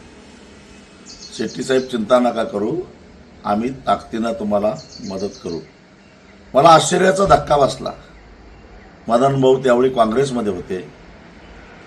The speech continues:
तरीसुद्धा माझ्यासारख्या कार्यकर्त्याला मदत करण्याची भूमिका भाऊंनी घेतलेली होती.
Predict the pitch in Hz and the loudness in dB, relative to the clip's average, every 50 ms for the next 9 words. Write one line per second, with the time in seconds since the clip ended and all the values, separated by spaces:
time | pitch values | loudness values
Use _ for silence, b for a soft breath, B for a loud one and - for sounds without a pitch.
0 | - - 104 107 127 131 - 135 107 95 110 110 113 123 - - - - - - | -10 -4 -2 -2 -2 -2 -2 -4 -2 2 4 6 6 6 4 0 -8 -16 -20 -20
1 | - - - - - - - - 107 110 110 117 127 127 - 120 107 - 120 120 | -20 -20 -20 -20 -20 -12 -4 0 2 2 4 4 2 2 2 0 -2 0 0 -2
2 | 117 - - 104 104 110 110 104 110 104 - 107 104 107 110 113 117 117 - - | 0 0 2 0 2 2 0 -4 -4 -6 -4 -2 0 2 2 2 2 0 -6 -10
3 | - - - - - - 101 104 110 113 127 117 - - 113 104 110 107 101 104 | -16 -18 -18 -16 -12 -8 -6 -2 0 0 0 -2 -2 -4 -6 -4 -4 -4 -4 -6
4 | 104 92 85 95 104 104 - 113 107 95 87 85 95 101 101 101 98 98 - - | -6 -8 -8 -8 -8 -4 -2 0 0 0 0 -4 -6 -6 -6 -6 -6 -8 -10 -16
5 | - - - - - 113 92 82 76 - - 101 98 90 87 80 - - - | -18 -18 -18 -18 -16 -14 -12 -12 -12 -10 -8 -8 -8 -8 -8 -12 -12 -14 -16